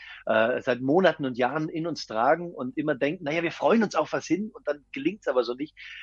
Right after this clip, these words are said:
ähm, das kriegt jetzt natürlich nochmal eine ganz andere Wendung, die Akkus sind leer und es kommt das große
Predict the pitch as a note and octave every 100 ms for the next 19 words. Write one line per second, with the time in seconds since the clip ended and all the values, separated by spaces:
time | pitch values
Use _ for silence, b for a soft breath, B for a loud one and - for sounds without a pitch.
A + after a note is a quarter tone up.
0 | B - B2 B2 - C3+ - - _ -
1 | F3 - D#3+ D3+ C#3 D#3+ C#3+ C#3 D3 C3+
2 | C3+ C#3 D3+ D#3 - C#3+ B2+ A#2+ D3+ F#3+
3 | F3+ D3+ - - E3+ D3+ C3 A#2+ C3+ E3
4 | - B B F#3+ G#3+ G#3 - D3+ D3+ C#3
5 | - D3+ D3+ D3+